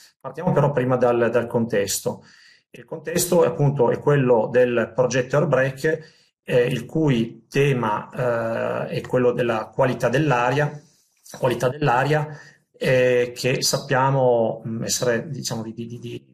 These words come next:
di notevole importanza e avere un impatto quotidiano, soprattutto in determinati periodi dell'anno. Uno degli obiettivi che ci eravamo prefissi all'interno del progetto Airbreak, eh, uno do-, degli obiettivi,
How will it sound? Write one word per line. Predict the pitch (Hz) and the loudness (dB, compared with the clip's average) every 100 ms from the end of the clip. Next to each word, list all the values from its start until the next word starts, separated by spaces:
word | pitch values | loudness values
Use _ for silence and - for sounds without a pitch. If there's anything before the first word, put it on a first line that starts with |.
| _ | _
di | 127 | -4
notevole | - 147 143 135 131 127 | 0 2 4 4 4 4
importanza | 123 143 131 135 - 151 160 151 - 139 131 | 2 -2 -2 -4 -2 -2 0 -2 0 2 2
e | 123 | 4
avere | 120 120 127 | 2 2 0
un | 123 | 0
impatto | 120 - 127 - 139 127 123 120 113 - | -2 -2 -2 0 2 4 4 2 0 -4
quotidiano, | 131 127 127 120 117 120 117 | -4 -2 -2 0 2 0 -2
soprattutto | 117 - 117 117 123 | -4 -4 -6 -6 -4
in | |
determinati | 117 117 117 113 113 | -4 -4 -4 -4 -4
periodi | - 117 113 110 110 107 | -6 -4 -2 -2 -4 -6
dell'anno. | 117 113 107 104 110 - - - - - - | -2 -2 -2 -6 -10 -14 -16 -16 -16 -18 -4
Uno | 185 202 | 2 2
degli | 160 | 2
obiettivi | 151 143 143 160 | 2 2 0 -2
che | 147 | 0
ci | 139 | 0
eravamo | 127 135 131 131 | 2 2 0 -2
prefissi | 165 165 160 139 - 123 120 | -4 -2 -2 0 0 0 0
all'interno | 113 113 127 | 0 0 0
del | 127 | 0
progetto | 120 123 127 - 135 | 0 -2 -4 0 2
Airbreak, | 127 131 151 156 - | 4 4 2 2 0
eh, | 156 156 143 127 117 117 | 2 2 2 2 0 0
uno | 117 120 | -2 -4
do-, | 113 113 | -6 -6
degli | 117 117 | -4 -6
obiettivi, | 117 123 123 135 123 | -6 -6 -4 -4 -4